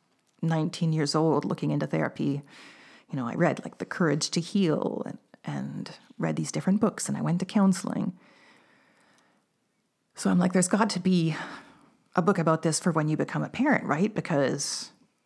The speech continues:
let's look at the statistics. There's a lot of people who've experienced abuse.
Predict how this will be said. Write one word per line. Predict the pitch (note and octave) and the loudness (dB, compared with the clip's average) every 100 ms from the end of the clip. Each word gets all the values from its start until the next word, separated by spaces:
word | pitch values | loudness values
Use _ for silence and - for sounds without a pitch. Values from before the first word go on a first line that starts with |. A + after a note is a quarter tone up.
| _ _ _ - _ _ - | _ _ _ -20 _ _ -6
let's | D#3+ D#3+ - | -2 -2 2
look | F#3+ F3 | 2 2
at | |
the | D#3+ | 0
statistics. | - D3 - D4 - - - - - _ _ _ _ _ - | 0 -2 0 -2 -2 -4 -4 -6 -10 _ _ _ _ _ -2
There's | E3 | 0
a | D#3 | 0
lot | D3 D#3 D#3 D3 E3+ | -2 0 2 2 2
of | F3 | 0
people | G3+ G3+ E3 | -2 0 0
who've | D3+ D3 | 0 -2
experienced | - - E3 D3 C#3 C#3+ | -4 -6 -4 -2 -2 -2
abuse. | C3+ F3 A3+ E3 - - - | -4 0 0 0 -2 -6 -10